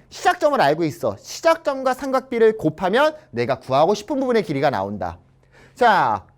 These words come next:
관련 있는 건 코사인인데 시작점을 몰라. 끝점을 알아. 그러면 삼각비랑 끝점을 나눠주시면 그 관련 있는 여기 부분을 코사인 세타분의 A라는 거 찾아줄 수 있다라고 받아들이시면 될 것 같아요.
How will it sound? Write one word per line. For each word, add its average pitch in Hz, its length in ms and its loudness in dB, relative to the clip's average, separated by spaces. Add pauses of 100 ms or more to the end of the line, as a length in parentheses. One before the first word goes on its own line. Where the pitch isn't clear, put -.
(240)
관련 277 420 2
있는 302 240 -6
건 277 300 2
코사인인데 233 800 0
시작점을 294 680 -2
몰라. 139 580 2
끝점을 370 440 0
알아. 143 380 0
그러면 262 400 2 (100)
삼각비랑 294 800 0
끝점을 311 600 0
나눠주시면 185 880 0 (140)
그 - 200 -2
관련 160 360 0
있는 110 280 -8
여기 131 260 -4
부분을 113 300 -10 (120)
코사인 196 360 -6
세타분의 165 540 -4 (260)
A라는 110 480 -6
거 294 200 0 (120)
찾아줄 190 340 -10
수 - 160 -14
있다라고 190 1040 -4
받아들이시면 123 600 -6
될 90 160 -12
것 - 120 -12
같아요. 85 400 -18